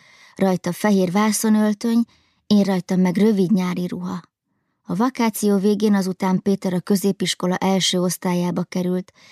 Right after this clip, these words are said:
én pedig az általános iskola hatodik osztályába. Mindig megvárt az iskola után, ahogy én is őt.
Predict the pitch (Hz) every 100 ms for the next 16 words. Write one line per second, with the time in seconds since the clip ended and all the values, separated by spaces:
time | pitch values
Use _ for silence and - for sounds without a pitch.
0 | - - 233 254 226 196 185 180 208 233
1 | 220 202 185 180 175 - 165 170 185 -
2 | 165 175 - 175 - 165 - 180 - 180
3 | _ _ _ _ _ _ _ - 220 233
4 | 190 190 185 180 180 190 180 180 - 185
5 | 180 180 - 202 208 202 - - 190 185
6 | 185 202 196 180 160 - 185 180 _